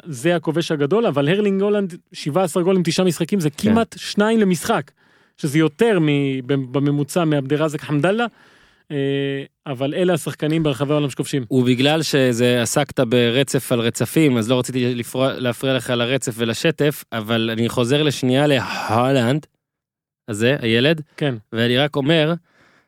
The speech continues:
Speaker 2: שאתה סיפרת סיפור שדר קווים, אני בנבחרת מלווה בערך בתפקיד הזה הרי.
Speaker 1: נכון, נכון, נכון.
Speaker 2: וזה כל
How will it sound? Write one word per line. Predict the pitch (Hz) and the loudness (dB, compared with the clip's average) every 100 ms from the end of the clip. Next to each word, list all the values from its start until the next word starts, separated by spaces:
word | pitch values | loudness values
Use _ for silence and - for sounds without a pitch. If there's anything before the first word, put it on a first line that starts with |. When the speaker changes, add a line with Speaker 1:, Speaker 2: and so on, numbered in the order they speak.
| _ | _
Speaker 2:
שאתה | - 120 117 113 - | -4 2 2 2 2
סיפרת | 123 - - 135 | 0 0 0 0
סיפור | 123 120 135 | -2 -4 -2
שדר | 123 127 131 | 0 0 0
קווים, | 123 123 151 127 | 0 2 2 4
אני | 135 | 2
בנבחרת | 127 127 120 117 110 147 143 | 2 2 2 0 0 2 2
מלווה | 120 117 110 110 | 2 0 0 0
בערך | 107 110 107 | 0 0 -2
בתפקיד | 107 101 - 107 | -4 -4 -4 -2
הזה | 101 101 | -2 -2
הרי. | 101 123 | -2 -2
Speaker 1:
נכון, | 143 202 | 0 -2
נכון, | 247 - 208 | -2 0 -2
נכון. | 175 156 220 | -2 -4 -4
Speaker 2:
וזה | 95 113 110 107 107 107 - _ _ _ - 104 113 | -2 0 0 -2 -4 -6 -8 _ _ _ -12 -6 -2
כל | 127 | 0